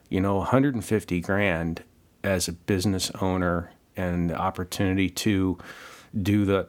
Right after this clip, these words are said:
the owner's work, so to speak, that he was very passionate about doing. And he said, "We came to the realization, you know, that good enough is good enough." Um, and I can't get those words out of my head.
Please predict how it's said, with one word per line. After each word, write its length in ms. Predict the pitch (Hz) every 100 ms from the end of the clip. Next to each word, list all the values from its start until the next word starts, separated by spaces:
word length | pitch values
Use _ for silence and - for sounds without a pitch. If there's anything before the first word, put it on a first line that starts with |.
| -
the 200 | 98 92
owner's 520 | - 101 104 98 85 -
work, 280 | 95 87
so 180 | - 101
to 80 | 92
speak, 360 | - 92 85 87
that 100 | 85
he 120 | 90
was 160 | 87
very 200 | 90 95
passionate 640 | 87 - 98 92 - 92 87
about 260 | 87 -
doing. 420 | 110 104 87 82 - - - _ _ _ _ _ _ - -
And 140 | 110
he 100 | 98
said, 400 | 101 113 101 90 - - - - -
"We 100 | 113
came 320 | 135 127 120
to 160 | 107 - _
the 100 | -
realization, 720 | 113 113 110 104 104 - 104 101
you 100 | 101
know, 160 | 101
that 220 | 95 98
good 180 | 117 113
enough 340 | 110 113 113 -
is 280 | 98 - _ - 143
good 180 | 131 117
enough." 580 | 127 120 - - - - _ _ - - - - - _ -
Um, 460 | 90 90 87 85 - - _ _ _ _ _ - -
and 440 | 95 90 87 85
I 160 | - 107
can't 240 | - 92
get 140 | 90 90
those 200 | 90 87
words 280 | 98 90 95
out 160 | 92
of 60 | 92
my 100 | 87
head. 420 | 90 98 85